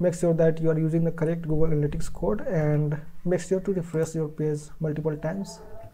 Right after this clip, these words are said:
And after that, it will show it in your real-time overview. So that's how you can add the Google Analytics in your Next.js application without writing the JavaScript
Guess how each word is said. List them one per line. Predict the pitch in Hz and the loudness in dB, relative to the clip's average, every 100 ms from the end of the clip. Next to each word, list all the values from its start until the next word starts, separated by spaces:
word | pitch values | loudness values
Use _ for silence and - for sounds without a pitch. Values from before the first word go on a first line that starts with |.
| - - - - - - - - - 156 | -20 -20 -18 -18 -18 -18 -18 -4 4 6
And | |
after | 156 165 | 6 4
that, | 165 165 | 2 6
it | - | 6
will | 175 | 6
show | - 160 160 | 6 6 6
it | 170 160 | 6 2
in | 160 156 | 0 0
your | 156 151 147 - | 0 0 -4 -6
real-time | 156 156 151 151 151 | 0 2 2 0 0
overview. | 147 147 139 151 147 - - - - - - - - - | 0 0 -2 -4 -6 -16 -20 -20 -20 -20 -18 -18 -18 -16
So | - 208 | -2 6
that's | 208 220 - | 8 8 4
how | 226 | 0
you | 233 220 | 2 2
can | 202 202 | 2 4
add | 170 160 | 4 6
the | 165 | 4
Google | 160 170 | 2 2
Analytics | 160 156 151 208 - - - - - - - - - - | 2 0 0 -4 -6 -18 -18 -12 -8 -8 -10 -10 -6 -2
in | 160 156 | 0 2
your | 156 | 2
Next.js | 156 170 170 175 | 4 2 2 0
application | 180 185 185 214 | -2 -2 -2 0
without | 180 160 160 156 - - | 2 2 0 -2 -16 -4
writing | 165 160 165 165 156 | 4 4 4 -2 0
the | 156 151 147 - - | -2 -2 -6 -10 2
JavaScript | 156 156 175 175 214 - | 6 6 2 -2 -4 -4